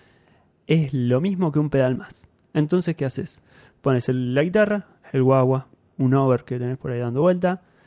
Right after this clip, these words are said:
te metés en el input del ampli, usás la distorsión del amplificador y del loop de efectos, eh, donde diga send o preamp out, de ahí te vas hasta las modulaciones,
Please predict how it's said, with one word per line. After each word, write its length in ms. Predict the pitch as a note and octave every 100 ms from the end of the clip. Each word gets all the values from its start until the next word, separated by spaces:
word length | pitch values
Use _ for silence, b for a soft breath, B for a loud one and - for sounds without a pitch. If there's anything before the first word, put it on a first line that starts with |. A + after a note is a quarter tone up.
| b b -
te 100 | A2+
metés 320 | A2+ D#3 D3
en 80 | A2+
el 120 | B2+
input 280 | D#3+ D#3 D3
del 160 | E3
ampli, 380 | F#3 E3+ F#3+ A3+ _ _ _ _ _
usás 320 | D3+ A#2+ C#3
la 240 | B2+ A#2+ A2+
distorsión 680 | A2+ - B2+ C3+ E3+ F#3+
del 100 | E3
amplificador 720 | C3+ C3+ C3+ C#3 C#3+ D3 D3 E3 _ _ b b b b b b b _ _ _ -
y 340 | G#3 C#3 C3+ _
del 560 | D#3 C3+ B2+ B2 A#2+ C#3
loop 160 | A3+
de 140 | F#3 D#3+
efectos, 600 | - F3+ C3 C#3 F#3+ _ _ _ _ _ _ _ _ _ -
eh, 100 | D#3
donde 360 | C3+ C3+ C3
diga 240 | C#3 D3+ B2
send 440 | - F#3+ F3+ F3+ - -
o 580 | B2+ A#2+ A#2 - C3+ - _
preamp 360 | C3 C3 B2+ B2+
out, 400 | - D#3 D3 D3+ b b b b D#3+
de 160 | C3
ahí 340 | A#2 E3+ A#3 -
te 140 | C3+
vas 240 | B2+ C3+ -
hasta 280 | A#2+ - A#2+
las 140 | A2+
modulaciones, 880 | A#2 A2+ A#2 B2 - F3+ F3 F3